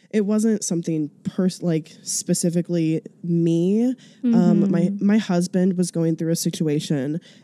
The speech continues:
Speaker 1: and it was really, really difficult and stressful for both of us.
Speaker 2: Mm-hmm.
Speaker 1: So it really affected me.
Speaker 2: Well,
Speaker 1: Um,
Speaker 2: yeah,
Speaker 1: but it,
Speaker 2: yeah.
Speaker 1: but it wasn't, like, it wasn't related to the podcast, and, like, I just wanna tell everyone thank you for, like, your really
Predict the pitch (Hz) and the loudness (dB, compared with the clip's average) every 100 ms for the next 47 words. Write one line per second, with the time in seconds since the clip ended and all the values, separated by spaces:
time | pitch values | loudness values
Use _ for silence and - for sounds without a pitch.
0 | - 185 190 170 170 160 208 269 262 240 | -4 0 0 0 -2 -2 0 2 4 4
1 | 208 190 - - 190 175 170 170 - 165 | 2 0 0 0 0 0 -2 -4 -4 -4
2 | - 185 175 185 160 156 160 185 175 180 | -2 -4 -4 -4 -4 -4 -2 -2 2 4
3 | 202 - 233 220 214 190 180 214 190 196 | 4 2 -4 -2 -4 -4 -2 -2 0 0
4 | 180 175 165 165 160 156 156 87 71 190 | 0 -2 -4 -4 -4 -2 -2 -2 -4 -6
5 | - - 277 277 185 180 175 208 196 240 | -8 -8 -2 2 4 4 2 2 2 0
6 | 208 - 226 - - 320 277 269 277 240 | -4 -8 -12 -10 -2 0 0 0 -2 0
7 | 226 220 208 - - - 226 240 247 247 | 2 2 0 -8 -12 -2 0 2 0 0
8 | 247 247 233 247 233 - 180 170 - 165 | 0 2 0 0 -2 -2 -2 -2 -2 0
9 | 170 - - 175 170 165 170 165 160 - | 0 -4 -4 0 0 0 -2 -2 -4 -14
10 | - - 185 175 - 170 160 160 156 - | -20 -12 -6 -4 -2 -2 -2 -4 -6 -6
11 | 175 180 175 175 175 - 180 190 196 196 | -2 0 0 0 -2 -2 0 0 0 0
12 | 196 190 185 175 170 170 165 170 165 165 | 0 0 0 0 -2 -6 -4 -2 -2 -2